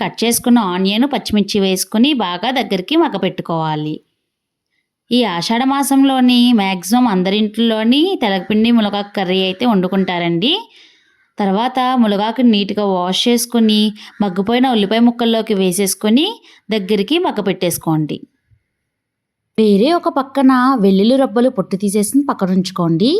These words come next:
ఈ రెసిపీలోని మెయిన్ ఇంగ్రీడియంట్ అయితే వెల్లుల్లి రబ్బలేనండి. కర్రీ దగ్గరికి మగ్గిపోయిన తర్వాత ఒక కప్పుడు తెలగపిండి వేసుకుని, అలాగే పక్కన పెట్టుకున్న వెల్లుల్లి రబ్బలు,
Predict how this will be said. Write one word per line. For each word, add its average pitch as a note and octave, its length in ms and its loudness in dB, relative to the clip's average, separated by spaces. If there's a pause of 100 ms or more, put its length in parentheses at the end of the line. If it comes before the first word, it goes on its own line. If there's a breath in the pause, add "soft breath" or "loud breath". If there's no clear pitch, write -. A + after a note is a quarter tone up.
(240)
ఈ - 100 2
రెసిపీలోని C4 720 2
మెయిన్ F3+ 260 2
ఇంగ్రీడియంట్ G3+ 520 2
అయితే F3+ 280 -2
వెల్లుల్లి E3+ 320 2
రబ్బలేనండి. D#3+ 640 0 (720 soft breath)
కర్రీ G3 280 4
దగ్గరికి G#3+ 360 0
మగ్గిపోయిన F3 520 0
తర్వాత D3+ 380 -2 (340)
ఒక F3+ 220 -8
కప్పుడు G3 420 0 (120)
తెలగపిండి E3+ 540 -2
వేసుకుని, F3 500 0 (580 loud breath)
అలాగే F#3 360 2
పక్కన F3 340 -2
పెట్టుకున్న G#3+ 400 -2
వెల్లుల్లి E3+ 360 2
రబ్బలు, E3 340 0